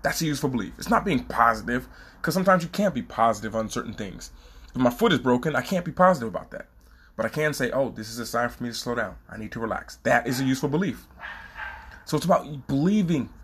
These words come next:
in something useful to whatever that situation is. And I guarantee you, you'll see yourself and make, you might even tell yourself, "Wow, I'm pretty positive."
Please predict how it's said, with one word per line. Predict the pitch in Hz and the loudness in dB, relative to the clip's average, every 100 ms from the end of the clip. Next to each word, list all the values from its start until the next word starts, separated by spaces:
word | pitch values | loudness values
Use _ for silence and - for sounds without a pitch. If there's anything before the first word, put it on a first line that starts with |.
| - | -10
in | 131 | -6
something | 123 - 147 151 147 110 98 - - 107 | -4 0 -2 -2 -4 -4 -8 -16 -18 -8
useful | 113 160 151 - 117 104 - - - | 0 0 0 0 -2 -2 -6 -12 -6
to | - | 0
whatever | 120 131 143 143 | 4 8 8 6
that | 131 | 2
situation | 123 127 - 120 127 120 98 | 0 -4 -4 -2 -2 -2 -8
is. | - - - - | -12 -12 -16 -2
And | 123 | 4
I | 117 | 4
guarantee | 104 127 160 170 - | 2 6 6 6 0
you, | 175 160 | 0 2
you'll | 127 123 | 0 0
see | - | -4
yourself | 147 147 165 147 113 - - - | -2 -2 2 2 2 -8 -14 -4
and | 113 | 2
make, | 139 147 | 2 2
you | 139 156 | 0 2
might | 165 180 - | 6 6 6
even | 180 185 | 0 -2
tell | 175 196 | 4 4
yourself, | 196 185 226 165 | 4 4 6 6
"Wow, | - 196 180 | 8 6 6
I'm | 208 | 2
pretty | 202 | 0
positive." | - 160 - - | 2 0 0 -8